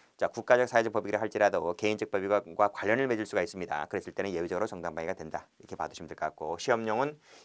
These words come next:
요 원칙이 좀 잘 나옵니다. 자, 팔 한번 볼까요? 자, 보안사령부 민간인에 대한 정치 사찰을 폭로한다는 명목으로 <clears throat> 이 친구가 탈-, 탈-, 이 친구 어떻게 했어요?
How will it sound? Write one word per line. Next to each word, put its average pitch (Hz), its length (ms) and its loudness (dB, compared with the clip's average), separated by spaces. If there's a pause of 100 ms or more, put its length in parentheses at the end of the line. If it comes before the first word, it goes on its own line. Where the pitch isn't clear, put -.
(100)
요 80 80 -2
원칙이 90 280 -4
좀 98 100 -8
잘 85 160 -2
나옵니다. 78 380 -8 (1800)
자, 92 100 -4
팔 131 180 4
한번 123 200 4
볼까요? 113 300 4 (1200)
자, 107 120 8
보안사령부 131 840 6
민간인에 117 500 2
대한 117 180 4
정치 98 260 -6
사찰을 113 360 0
폭로한다는 110 540 2
명목으로 95 680 2 (220)
<clears throat> 139 180 -2
이 104 120 -4
친구가 113 300 4
탈-, 135 240 4
탈-, - 240 -2 (300)
이 101 80 -14
친구 117 200 2
어떻게 101 160 2
했어요? 123 220 6